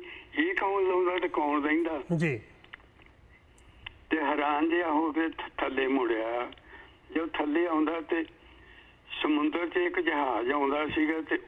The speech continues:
Speaker 1: ਉਹ ਡੁੱਬਦਾ ਸੀ, ਡੁੱਬਦਾ, ਉਹਦਾ ਚੀਕ ਚਿਹਾੜਾ ਪੈਣ ਲੱਗ ਗਿਆ।
Speaker 2: ਅੱਛਾ ਜੀ।
Speaker 1: ਬ-, ਮਰ ਗਿਆ, ਮਤਲਬ ਲੁੱਟ ਗਿਆ, ਵੀ ਮਰ ਗਿਆ, ਤੇ ਉਹ ਜਿੱਦਾਂ ਤੇ ਬ-, ਜਿਹੜਾ ਡੁੱਬਦਾ ਉਹਨੇ ਤਾਂ ਰੌਲਾ ਪਾਉਣਾ ਹੀ ਆ।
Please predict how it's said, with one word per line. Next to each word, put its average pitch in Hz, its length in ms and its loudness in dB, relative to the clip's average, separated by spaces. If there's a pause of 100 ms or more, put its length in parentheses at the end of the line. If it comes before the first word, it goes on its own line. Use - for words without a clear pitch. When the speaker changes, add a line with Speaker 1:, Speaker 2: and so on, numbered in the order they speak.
Speaker 1:
ਉਹ 160 220 2
ਡੁੱਬਦਾ 135 580 -2
ਸੀ, 147 240 0
ਡੁੱਬਦਾ, 131 420 -2
ਉਹਦਾ 165 260 0
ਚੀਕ 156 300 0
ਚਿਹਾੜਾ 147 360 -2
ਪੈਣ 131 280 0
ਲੱਗ 131 160 0
ਗਿਆ। 131 240 -2 (420)
Speaker 2:
ਅੱਛਾ 165 200 0
ਜੀ। 127 180 -4 (1300)
Speaker 1:
ਬ-, 143 180 -2
ਮਰ 131 360 2
ਗਿਆ, 143 260 -2
ਮਤਲਬ 139 520 0
ਲੁੱਟ 131 360 0
ਗਿਆ, 143 240 -2
ਵੀ 139 120 2
ਮਰ 131 220 2
ਗਿਆ, 135 280 0
ਤੇ 139 160 -4
ਉਹ 147 220 2
ਜਿੱਦਾਂ 139 400 0
ਤੇ 131 120 2
ਬ-, 131 340 -2 (420)
ਜਿਹੜਾ 151 340 0 (240)
ਡੁੱਬਦਾ 139 400 0
ਉਹਨੇ 180 280 2
ਤਾਂ 190 140 0
ਰੌਲਾ 156 300 0
ਪਾਉਣਾ 147 320 0
ਹੀ 170 100 2
ਆ। 170 140 2